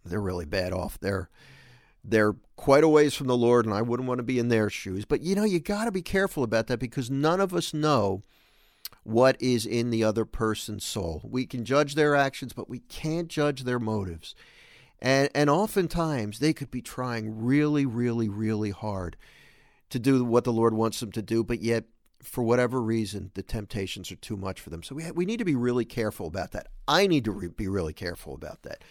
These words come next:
So I'm gonna share this gospel with you. It's the gospel from today's daily mass. And, and if it's something that touches you, well, then I'm gonna credit that to the Holy Spirit.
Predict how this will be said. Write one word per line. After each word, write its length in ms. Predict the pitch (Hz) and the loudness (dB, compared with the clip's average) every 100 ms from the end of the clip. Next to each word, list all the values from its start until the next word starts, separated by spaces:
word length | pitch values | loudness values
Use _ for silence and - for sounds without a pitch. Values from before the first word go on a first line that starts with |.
| - - | -20 -14
So 120 | - | -4
I'm 60 | 247 | -2
gonna 140 | 302 | 0
share 320 | 262 - 240 226 | 0 0 2 2
this 180 | 202 | 0
gospel 600 | - 123 107 - 120 92 104 - - - - _ - - - - | 2 2 2 2 -4 -4 -8 -20 -20 -20 -20 _ -20 -20 -20 -6
with 260 | 135 123 127 | 0 0 2
you. 120 | 120 | 0
It's 140 | 117 | 0
the 60 | 123 | 0
gospel 440 | 131 143 - 139 | 2 2 0 -6
from 240 | 123 135 120 | -4 -4 -6
today's 360 | 113 120 120 | -4 -2 -2
daily 280 | - 110 117 | -2 -2 -2
mass. 360 | 107 90 92 - - - - - | -4 -6 -8 -10 -18 -20 -20 -10
And, 280 | - 170 170 - | 0 2 0 0
and 140 | 165 | 0
if 100 | 185 | 2
it's 140 | 196 - | 0 -2
something 720 | - 220 - - 190 175 147 | 2 2 0 -2 -2 -2 0
that 440 | 135 127 120 _ - | 4 4 2 _ 0
touches 440 | 175 180 170 156 | 2 2 0 -2
you, 240 | 156 151 | 0 2
well, 120 | 147 117 | 2 2
then 380 | 117 113 113 - | 2 2 -4 -6
I'm 80 | 120 | -4
gonna 140 | 113 | -4
credit 360 | 110 123 110 110 | -2 0 0 0
that 240 | 107 104 | -2 -2
to 180 | - 120 | -4 -4
the 120 | 104 | -4
Holy 260 | 98 107 95 | -2 -2 -4
Spirit. 420 | - - 87 87 | -8 -8 -6 -8